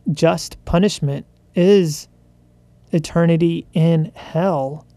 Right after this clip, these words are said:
because we all deserve punishment. Whenever a thief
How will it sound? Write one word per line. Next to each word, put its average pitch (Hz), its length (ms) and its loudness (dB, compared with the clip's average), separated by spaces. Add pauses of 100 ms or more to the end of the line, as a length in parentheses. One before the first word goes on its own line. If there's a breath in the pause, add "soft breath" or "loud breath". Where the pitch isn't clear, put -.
(520)
because 160 380 0
we 156 140 0
all 165 160 0
deserve 160 680 -2
punishment. 180 600 -8
Whenever 160 580 0 (1700 soft breath)
a 165 100 4
thief 175 680 -4